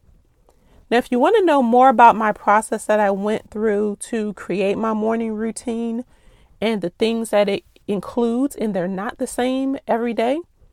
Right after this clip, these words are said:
go back and listen to episode number twenty-three of the podcast. So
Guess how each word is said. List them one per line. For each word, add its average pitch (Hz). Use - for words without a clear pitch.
go 285
back 480
and 339
listen 277
to -
episode 214
number 202
twenty-three 185
of 165
the 185
podcast. -
So 247